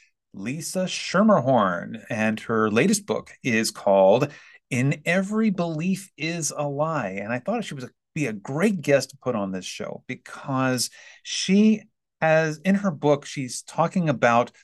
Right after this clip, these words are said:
those constructs, those things that we hold on to, that w-, those beliefs that we hold on to that get in the way of our consciousness expansion.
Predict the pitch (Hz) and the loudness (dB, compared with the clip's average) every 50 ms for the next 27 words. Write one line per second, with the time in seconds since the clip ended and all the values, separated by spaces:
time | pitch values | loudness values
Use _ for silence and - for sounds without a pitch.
0 | _ _ - 104 101 120 120 120 117 - - - - - 143 135 139 135 - - | _ _ -10 -4 -2 0 0 0 -4 -6 -10 -14 -12 -6 -4 -4 -4 -4 -6 -4
1 | - 208 - - - - - 123 117 107 - - _ _ 175 175 156 131 113 110 | -4 -4 -4 -4 -8 -10 -8 -6 -6 -6 -10 -14 _ _ -2 0 0 0 -2 -4
2 | 98 - - 113 113 120 110 101 104 110 120 147 170 175 151 - - _ 139 135 | -6 -2 0 0 0 0 -2 -8 -12 -8 -6 -4 -4 -4 -6 -10 -10 _ -8 -6
3 | 135 139 135 - - 120 107 110 113 113 117 120 113 - - 123 107 101 95 98 | -6 -6 -8 -6 -6 -4 -4 -4 -4 -4 -6 -8 -10 -8 -6 -6 -6 -4 -6 -6
4 | 95 107 101 - 123 107 107 - - - - 123 113 - - - - 120 110 117 | -6 -6 -6 -6 -6 -8 -10 -12 -12 -6 -4 -4 -2 -4 -4 -4 -4 -4 -2 0
5 | 143 185 185 175 - - 131 113 107 104 101 90 104 98 98 92 98 90 90 90 | 2 2 2 2 2 2 0 0 2 0 -4 -4 -4 -6 -4 -4 -6 -6 -6 -8
6 | - 110 98 107 104 98 90 - 131 139 160 180 - 165 151 139 135 131 123 113 | -8 -4 -2 -2 -4 -4 -4 0 2 2 2 0 0 -2 -2 0 0 -2 -2 -2
7 | 104 117 117 113 117 - - 120 104 101 107 107 104 101 - - 113 104 104 - | 0 2 2 2 2 0 -2 -4 -4 -2 -2 -2 -2 -2 -6 -10 -12 -10 -10 -12
8 | - - - - 98 95 - 98 - - - - - 98 95 95 95 - - 82 | -16 -12 -10 -10 -10 -8 -10 -10 -10 -10 -12 -10 -10 -8 -8 -6 -8 -10 -14 -16
9 | 82 85 | -16 -16